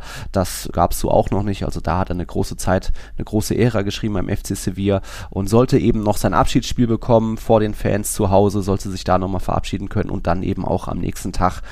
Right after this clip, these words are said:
am Donnerstag war es dann die Abschiedspressekonferenz, Abschieds-, äh, Abschiedsakt da in Sevilla, wo man dann auch nochmal sagen konnte, das war ein würdiger Abschied, er ist der erhobenen Hauptes rausgegangen, hat da auch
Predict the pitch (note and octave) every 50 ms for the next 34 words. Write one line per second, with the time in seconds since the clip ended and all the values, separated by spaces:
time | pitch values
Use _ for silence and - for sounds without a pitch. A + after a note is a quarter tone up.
0 | - - - - - - F2 F2 F2+ F2 E2+ E2+ F2 F#2 F#2+ G2 G2 F2+ - -
1 | - F#2 - - F2 F2 F2+ G2 - - G2 F#2+ F#2+ - - G2 F#2 F2+ F2 -
2 | - - D3+ - - - A2+ - - - - - - - - A#2 - - C3 -
3 | A#2+ G#2+ - - A2 G2+ G#2 G2+ - - - - - - - - - - F#2+ F#2+
4 | G2+ - - - - - - - - - - - - - - - - - - -
5 | - - - - - - - G2+ F#2 F#2 F#2 G2 - - G2+ G2 - - G#2 F#2
6 | F2+ F#2 G2 G2+ G2 F#2+ F#2+ F#2+ F#2+ F#2+ G2+ G2+ F#2+ F#2 F2+ F2+ F2 - G2 -
7 | - - F#2+ F#2 F2 F2 - E2 F2 F#2 F2 - G2 F#2 F2 - E2 - E2+ F2
8 | F2 F#2 F2+ G2 B2 C3+ B2+ B2 G#2+ G#2+ - G#2 - - B2+ G2+ - E2 E2+ -
9 | - F2+ - F2 F#2 G2 - F2+ - E2+ G2 - - - D#2+ - E2+ F2 G#2 -
10 | - G2+ F#2+ F#2+ F2+ F2+ F2+ F2+ - - F#2 E2 - - F2 -